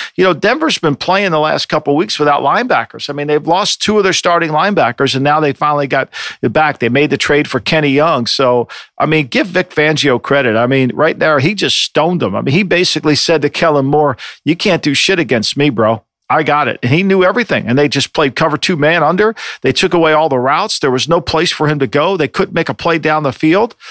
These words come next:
you know? And so the longest pass play Prescott had was thirty-two yards. And that didn't come in, you know, that came in the,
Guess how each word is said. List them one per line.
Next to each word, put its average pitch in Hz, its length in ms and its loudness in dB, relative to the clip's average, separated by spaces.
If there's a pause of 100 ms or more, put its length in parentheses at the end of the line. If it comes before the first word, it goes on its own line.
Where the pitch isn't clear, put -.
(420)
you 196 120 0
know? 208 220 2
And 156 320 0
so 160 460 2
the 156 80 2
longest 196 400 0
pass 190 240 -2
play 151 200 -2
Prescott 147 440 -2
had 160 180 -2
was 151 140 -4
thirty-two 147 400 0
yards. 175 480 0 (400)
And 143 120 0
that 170 140 2
didn't 175 200 -2
come 151 200 0
in, 151 80 -2
you 196 140 -2
know, 131 160 4
that 160 160 2
came 156 260 0
in 143 80 0
the, 131 200 2